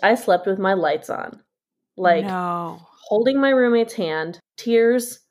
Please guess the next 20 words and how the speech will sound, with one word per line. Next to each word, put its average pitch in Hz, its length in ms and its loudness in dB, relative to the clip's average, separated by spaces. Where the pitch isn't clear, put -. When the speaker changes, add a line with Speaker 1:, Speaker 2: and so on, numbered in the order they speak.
Speaker 1:
falling 208 340 2
down 233 220 2
my 196 340 2
eyes, - 240 -10
slept 196 360 0
with 208 100 -2
the, 196 320 0
slept 202 340 0
with 196 120 -4
the 196 80 -2
T 196 260 -4
V 165 180 -4
on, 135 240 -8
kinda 165 220 -2
shit. - 380 -8
I 208 80 2
sleep 214 240 0
with 220 140 2
blackout 190 360 4
curtains. 233 360 -2